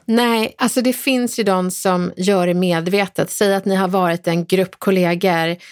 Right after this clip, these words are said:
som har jobbat med någonting tillsammans och så är det en kollega som presenterar det och pratar i jag-form en hel presentation. Då är det som att ni andra aldrig har funnits.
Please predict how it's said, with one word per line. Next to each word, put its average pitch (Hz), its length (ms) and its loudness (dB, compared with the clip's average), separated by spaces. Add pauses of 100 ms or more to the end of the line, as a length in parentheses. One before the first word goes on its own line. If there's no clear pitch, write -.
(140)
som - 280 0
har 190 80 4
jobbat 180 800 -2
med 170 520 0
någonting 160 680 0
tillsammans 190 840 -2
och 196 100 -4
så 208 140 0
är 185 120 2
det 185 60 0
en 247 260 0
kollega 180 360 -2
som 170 200 -2
presenterar 190 680 0
det 110 220 -2 (540)
och 180 300 0
pratar 175 400 -2
i 156 60 0
jag-form 165 920 -2
en 165 140 -2
hel 156 280 0
presentation. 175 680 -2
Då 240 80 0
är 254 40 2
det 175 80 0
som 175 180 -2
att 165 120 -6
ni 160 140 0
andra 160 360 0
aldrig 156 500 -2
har 165 140 -2
funnits. - 760 -2